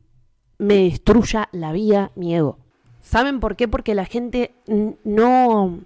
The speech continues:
no es atraída hacia mí por mi físico y mi estética, es atraída hacia mí por mi energía.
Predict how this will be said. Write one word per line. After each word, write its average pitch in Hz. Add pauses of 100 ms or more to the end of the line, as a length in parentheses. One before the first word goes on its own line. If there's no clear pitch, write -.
no 220
es 262
atraída 196
hacia 170
mí 180
por 175
mi 165
físico -
y 147
mi 156
estética, -
es -
atraída 208
hacia 185
mí 180
por 175
mi 208
energía. 156